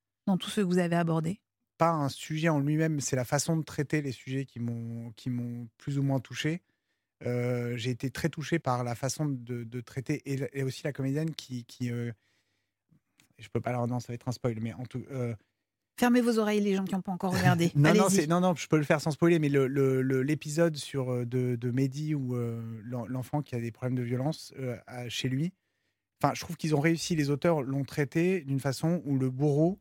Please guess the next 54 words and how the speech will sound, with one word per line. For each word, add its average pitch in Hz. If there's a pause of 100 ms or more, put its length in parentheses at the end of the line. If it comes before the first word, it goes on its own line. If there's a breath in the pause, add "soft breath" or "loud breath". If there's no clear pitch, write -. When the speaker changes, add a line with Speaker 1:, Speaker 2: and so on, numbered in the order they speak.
(420)
Speaker 2:
il 131
est, 127
on 151
comprend, -
en -
fait. - (140)
Et 135
c-, -
et 135
ça, 160
moi, 143
c'est 123
ce -
qui, 127
c'est 117
ce -
qui -
m'intéresse 127
le 127
plus 151
dans, 123
dans, 120
dans 120
le, 120
dans 120
les, 120
dans 120
les, 120
dans 113
l'espèce 113
humaine, 113
dans 113
les 117
hum-, 127
dans 123
les... 117 (480)
c'est -
qu'en 147
fait, -
il 135 (120)
y 139
a, 131 (260)
à 139
part 143
des 131
psychopathes, 143
euh, 123
qui -
ont, 120
qui -
ont 127
z-, 117
pas 139
d'empathie, 139